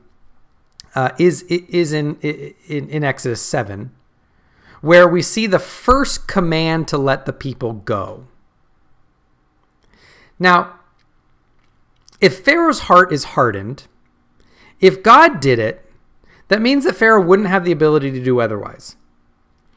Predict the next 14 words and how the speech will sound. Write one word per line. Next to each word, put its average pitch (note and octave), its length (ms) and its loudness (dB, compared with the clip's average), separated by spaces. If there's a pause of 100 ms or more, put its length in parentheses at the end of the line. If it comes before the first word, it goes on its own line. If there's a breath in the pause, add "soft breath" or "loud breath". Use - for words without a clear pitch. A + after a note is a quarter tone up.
(320 soft breath)
If E3+ 160 -2
Pharaoh D#4+ 600 2
did C#3 200 2
it, C3+ 200 -2
that E3+ 200 0
may F#3+ 220 0
be C4+ 160 0
a G3+ 80 2
case E3 300 -4
of D3 100 -2
what's C#3 180 -4
called A#2+ 360 -4
will D3+ 340 2
setting. G#2+ 580 -8